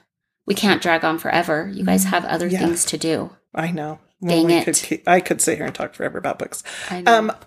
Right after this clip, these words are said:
Speaker 2: we, I think you said there was a listener that had a question about the Armchair Traveling
Speaker 1: Yes.
Speaker 2: Book Club. So on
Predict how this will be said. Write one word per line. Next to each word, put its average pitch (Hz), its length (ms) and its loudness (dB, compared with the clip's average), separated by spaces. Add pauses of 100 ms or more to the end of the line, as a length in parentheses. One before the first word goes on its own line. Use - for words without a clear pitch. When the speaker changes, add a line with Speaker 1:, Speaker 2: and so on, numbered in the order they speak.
(280)
Speaker 2:
we, 247 380 -2
I 247 80 6
think 320 300 -2
you 302 80 2
said 240 240 2
there 226 100 4
was 214 160 2
a 220 60 2
listener 208 360 0
that 190 100 -6
had 196 100 -2
a 190 40 -4
question 190 360 -4
about 180 320 -4
the 185 120 0
Armchair 185 440 -4
Traveling 190 640 -4 (420)
Speaker 1:
Yes. 190 180 4
Speaker 2:
Book 202 120 6
Club. 185 260 4
So 180 340 4
on 208 460 2